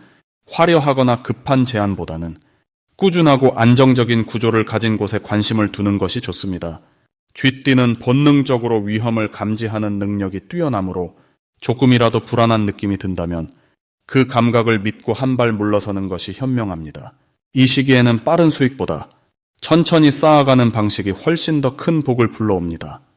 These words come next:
십이월에 쥐띠에게 일어날 좋은 일 중 하나는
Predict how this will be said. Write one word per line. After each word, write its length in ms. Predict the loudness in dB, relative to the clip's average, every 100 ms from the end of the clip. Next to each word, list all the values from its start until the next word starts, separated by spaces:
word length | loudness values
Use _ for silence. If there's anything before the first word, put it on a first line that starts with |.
| _ _ -8
십이월에 580 | -2 0 4 4 6
쥐띠에게 540 | 2 -2 0 0 4 4
일어날 340 | 4 2 0
좋은 320 | -2 -2 0
일 120 | 0 0
중 180 | -4
하나는 360 | -6 -6 -6 -8